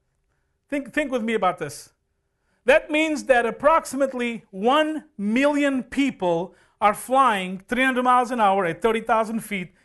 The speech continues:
at any given moment, such as this morning, right now. There's one million people up here right now.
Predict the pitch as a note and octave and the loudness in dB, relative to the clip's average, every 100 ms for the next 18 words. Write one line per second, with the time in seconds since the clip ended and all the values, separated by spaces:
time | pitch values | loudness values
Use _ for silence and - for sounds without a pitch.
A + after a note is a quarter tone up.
0 | _ - A3 C4+ C4+ D4 D4 D4 - _ | _ -4 -2 0 2 2 0 -4 -8 _
1 | - F3+ B3 A3+ A#3 A#3+ _ - G3 A#3+ | -12 -4 -2 0 -2 -4 _ -8 0 0
2 | G3+ E3 D#3+ A3 G#3 G#3 E3+ F#3 G#3 F#3 | 0 -6 -2 -2 0 -6 -6 -10 -6 -6
3 | C3 D3+ F3 F3 F3 B2 _ _ _ _ | -6 -2 -2 0 -2 -4 _ _ _ _
4 | _ _ _ _ _ _ E3+ C#3+ E3 G#3+ | _ _ _ _ _ _ -8 -6 -2 -2
5 | A#3+ G#3 A3 G#3 F#3 G3+ F3+ C#3 A#2+ _ | -2 -4 -4 -4 -8 -10 -10 -12 -16 _
6 | E3 - D3+ - _ _ _ _ _ _ | -16 -12 -12 -12 _ _ _ _ _ _
7 | _ _ _ - F#3 F3+ D#3 | _ _ _ -6 -6 -4 -8